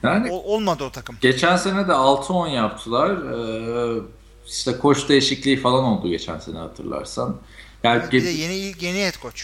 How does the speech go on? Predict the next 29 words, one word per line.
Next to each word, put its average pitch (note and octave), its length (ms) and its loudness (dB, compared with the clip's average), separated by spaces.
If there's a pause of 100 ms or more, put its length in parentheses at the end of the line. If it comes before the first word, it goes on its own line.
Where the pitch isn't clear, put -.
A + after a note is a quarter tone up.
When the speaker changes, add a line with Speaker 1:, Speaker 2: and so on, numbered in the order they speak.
(100)
Speaker 1:
Abi A#2+ 260 4
geçen C#3 320 4
sene D#3+ 360 0
bir E3 80 2
de D3 260 4
yani G#2+ 520 2 (400)
bayağı C#3+ 600 4 (100)
yine C#3 200 -4
transfer C#3 520 0
hatırlarsın G2+ 760 0
ya. G#2 220 0
Jordan G#2+ 440 4
Cameron G2+ 480 2
geldi F#2+ 400 2
işte F#2+ 360 0
şey G2 240 0
Kenny G#2 260 4 (100)
Speaker 2:
Ama - 40 -4
Speaker 1:
Stills. G#2+ 260 -6
Speaker 2:
transfer D3+ 560 2
ama F#3 200 2
iyi F#3+ 260 2
takımların F#3 380 0
yaptığı F3 360 -2
bir F3+ 40 -8
şey A3 160 -4
değil D#4 120 -2
ki F#3 80 -4
transfer. D3 400 2